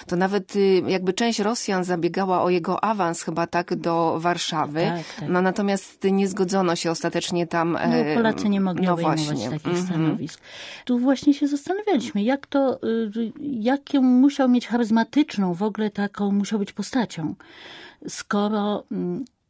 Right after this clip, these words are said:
Speaker 2: mógł śmiało powiedzieć: „Jestem Polakiem”, bo wielokrotnie, są, zresztą są na to dowody, są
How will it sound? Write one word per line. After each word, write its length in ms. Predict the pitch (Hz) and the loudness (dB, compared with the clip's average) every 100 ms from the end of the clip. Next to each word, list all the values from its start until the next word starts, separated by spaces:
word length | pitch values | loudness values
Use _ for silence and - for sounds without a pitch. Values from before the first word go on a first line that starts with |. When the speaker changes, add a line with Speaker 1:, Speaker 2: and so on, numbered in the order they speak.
| _ - | _ 0
Speaker 2:
mógł 340 | 240 247 226 | 0 2 0
śmiało 400 | - 254 254 196 | 2 2 2 2
powiedzieć: 420 | 190 180 175 190 | 0 -4 -2 -2
„Jestem 300 | 247 - 208 | -2 -2 -2
Polakiem”, 440 | 196 185 160 220 233 | 0 -2 -2 -2 -2
bo 120 | 214 | 0
wielokrotnie, 800 | 202 190 202 202 - 180 185 208 | -2 -2 -4 -6 -4 -4 -2 -4
są, 340 | - - 294 | -4 -2 -2
zresztą 400 | 285 330 - 339 | -2 -4 0 0
są 240 | 302 339 311 | 2 4 6
na 120 | 320 | 4
to 140 | 320 | 2
dowody, 380 | 285 320 240 196 | 0 2 2 0
są 400 | - 220 220 208 | 0 0 0 -2